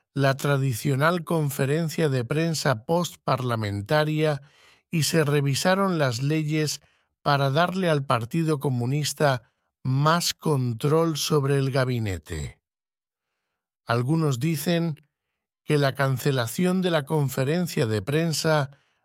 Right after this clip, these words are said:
refleja la visión de gobernabilidad de Xi. La seguridad en Beijing se incrementó para el evento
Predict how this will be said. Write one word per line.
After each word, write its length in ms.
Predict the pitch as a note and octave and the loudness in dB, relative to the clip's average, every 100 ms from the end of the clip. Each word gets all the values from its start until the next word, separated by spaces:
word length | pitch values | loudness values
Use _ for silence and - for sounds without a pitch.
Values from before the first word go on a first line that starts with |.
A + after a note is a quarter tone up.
| _ | _
refleja 800 | - C#3 C3 - D#3 F3 - F3 | -4 0 0 0 -2 -2 -2 0
la 140 | D#3+ | 2
visión 720 | C#3 C3 A2 - D#3 D#3+ D#3+ D3 | 2 0 -2 0 0 2 0 0
de 120 | D3 | 0
gobernabilidad 1080 | C#3 C3+ C#3 B2 C3 B2 B2 A#2 A2+ C#3+ C#3+ | 0 0 -2 -2 -2 -2 -2 -2 0 0 0
de 240 | B2+ B2 | -2 -4
Xi. 600 | A2 - C3 A2+ E2 C#2+ _ _ _ _ _ _ _ _ _ _ | -2 -2 -2 -4 -6 -12 _ _ _ _ _ _ _ _ _ _
La 200 | - B2 | -4 -2
seguridad 640 | A#2 C#3 A#2+ A#2+ A#2 C#3 C3+ | 0 -2 0 -2 0 0 0
en 200 | C#3 B2 | 0 0
Beijing 840 | A2 G#2+ G2 C3+ C#3+ D3 D3 C#3+ _ _ _ _ | -2 -2 -2 0 0 0 -2 -6 _ _ _ _
se 240 | - - D#3 | -4 0 2
incrementó 840 | D3+ C#3 D3+ C#3+ C#3 B2+ F3+ F3+ | 0 0 2 2 0 0 -2 0
para 260 | F3 D3 C3+ | 0 2 2
el 120 | B2 | 0
evento 760 | A#2+ D3+ C#3+ A2 G#2 F2 D2 | 0 0 0 -2 -4 -6 -6